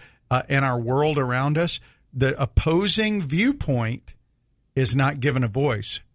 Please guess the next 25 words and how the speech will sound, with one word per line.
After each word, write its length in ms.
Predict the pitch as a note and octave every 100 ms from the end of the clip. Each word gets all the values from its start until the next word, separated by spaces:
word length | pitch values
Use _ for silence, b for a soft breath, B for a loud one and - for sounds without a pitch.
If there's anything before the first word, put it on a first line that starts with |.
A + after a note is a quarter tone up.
| -
whether 300 | C#3 B2+ A2+
it's 140 | G#2+ -
Twitter, 600 | - F#3 F#3+ F#3+ F3+ E3 b b -
Facebook, 640 | E3+ E3+ - D#3 D#3+ E3
social 480 | - E3 D#3+ - D#3
media, 440 | C#3 C#3 C3+ C#3
whatever. 500 | A#2+ C3+ C#3 B2 G2+ - b b b -
And 320 | C#3 C3+ C3
now 500 | D#3+ A#3 A3+ D#3 E3+ b b -
we're 180 | D3+
seeing 480 | D3 - F3 E3 C#3+
hit 280 | G#2+ A3 -
pieces 440 | D#3+ D3+ - B2+
go 240 | G2+ B2+ A2+
out. 260 | A2 C3
And 100 | C3+
I 40 | B2+
was 100 | C3
sharing 340 | - D#3+ D#3+
with 160 | D3+ C#3
you 100 | C3+
earlier, 400 | E3 G#3 B2+ G#2+ b b b
um, 240 | B2+ A2 G#2
Voddie 340 | G#2+ D3+ E3+
Baucham, 600 | C#3 D#3+ G3+ D#3+ C#3+ D#3+